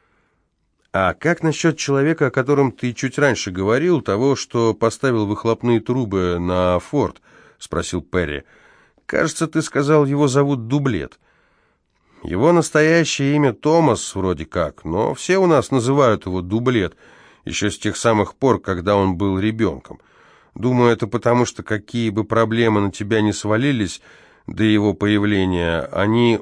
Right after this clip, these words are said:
удваивались, стоило ему объявиться на твоем горизонте. На самом деле, я слышал, что прозвище ему дала училка из начальной школы. Знаете,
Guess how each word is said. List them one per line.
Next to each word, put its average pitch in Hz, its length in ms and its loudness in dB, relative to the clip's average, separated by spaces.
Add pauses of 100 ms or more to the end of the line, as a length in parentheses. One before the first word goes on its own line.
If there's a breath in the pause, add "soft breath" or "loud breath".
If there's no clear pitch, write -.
удваивались, 101 1080 0
стоило 98 420 -2
ему 98 260 2
объявиться 101 540 -2
на 101 100 0
твоем 101 420 -2
горизонте. 98 760 -4 (680 soft breath)
На - 180 0
самом 165 400 0
деле, 165 260 2
я 131 140 2
слышал, 160 400 0
что - 180 -6
прозвище 131 640 -2
ему 120 200 0
дала 120 360 4
училка 120 580 -2
из 90 100 -2
начальной 90 500 -2
школы. 71 400 -10 (640 soft breath)
Знаете, 101 760 -2